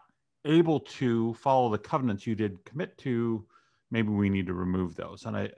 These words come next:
um, that, that's, that's as far as it really needs to be, but it often is taken f-, a lot farther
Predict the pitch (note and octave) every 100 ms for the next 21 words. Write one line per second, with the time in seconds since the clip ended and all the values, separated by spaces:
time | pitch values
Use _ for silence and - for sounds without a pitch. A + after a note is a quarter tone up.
0 | - - G2+ F#2+ F2+ F#2 _ - G#2 _
1 | - A2 - _ _ - A#2 A#2+ - F#3+
2 | E3+ C#3 C3 D3+ B2 G#2+ A#2+ E3 - A3
3 | F#3+ B3 F#3+ D3+ C3+ - - - - _
4 | _ _ B2+ D3 E3+ F3+ C#3 A2 - -
5 | D#3+ C3+ G2 E2+ - A2+ G2 A#2 - -
6 | - B2+ A#2 A2 G2+ F2 E2+